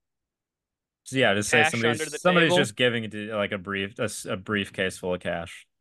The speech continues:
Speaker 2: All right, cool. As long as it's non-taxable.
Speaker 1: How much?
Speaker 2: <laughs> I was gonna say, if it's taxable, it's
Speaker 1: Well,
Speaker 2: different.
Speaker 1: it's, it's
Speaker 2: Uh,
Speaker 1: always gonna be taxable. You're gonna have to figure out a way to launder that money. How are you gonna spend it, dude?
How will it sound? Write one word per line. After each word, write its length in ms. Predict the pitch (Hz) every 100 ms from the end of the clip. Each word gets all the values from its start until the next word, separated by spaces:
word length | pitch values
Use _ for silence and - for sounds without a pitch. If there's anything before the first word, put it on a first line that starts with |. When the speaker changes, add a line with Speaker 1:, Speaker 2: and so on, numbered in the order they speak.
| _ _ _ -
Speaker 2:
All 80 | 202
right, 140 | - -
cool. 280 | - 135 117
As 120 | 151
long 200 | 165 208
as 80 | 208
it's 140 | 190
non-taxable. 680 | 170 165 156 131 127 143 127
Speaker 1:
How 120 | 131
much? 320 | 120 - 247
Speaker 2:
<laughs> 0 |
I 380 | 240 233 220 190 - 370 - -
was 80 | -
gonna 160 | 269 247
say, 140 | 226
if 80 | 202
it's 120 | 190
taxable, 520 | - 233 226 - 175 151
it's 140 | 139
Speaker 1:
Well, 200 | 302 262
Speaker 2:
different. 160 | 208 175
Speaker 1:
it's, 120 | -
it's 240 | 180 180 185
Speaker 2:
Uh, 40 |
Speaker 1:
always 420 | 196 190 165 139
gonna 140 | 131 117
be 120 | 113
taxable. 460 | 120 110 - 98 95
You're 100 | 104
gonna 120 | 123
have 60 |
to 80 | 104
figure 300 | - 117 107
out 100 | 104
a 60 | 101
way 80 | 98
to 80 |
launder 440 | 92 92 101 101 98
that 200 | 90 90
money. 240 | 101 95
How 160 | 87 101
are 80 | 101
you 140 | 101
gonna 100 | 92
spend 320 | 85 - 104 92
it, 120 | 80
dude? 320 | 90 95